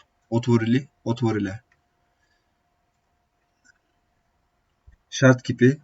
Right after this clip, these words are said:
otvorio veya otvorila bih. Otvorio, otvorila bi. Otvorio, otvorila bi. Otvorili, otvorile bismo.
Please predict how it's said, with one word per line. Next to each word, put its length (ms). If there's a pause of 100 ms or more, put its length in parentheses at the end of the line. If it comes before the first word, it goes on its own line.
(160)
otvorio 760
veya 200
otvorila 520
bih. 180 (560)
Otvorio, 500
otvorila 600
bi. 260 (340)
Otvorio, 520
otvorila 640
bi. 260 (440)
Otvorili, 540
otvorile 600 (140)
bismo. 460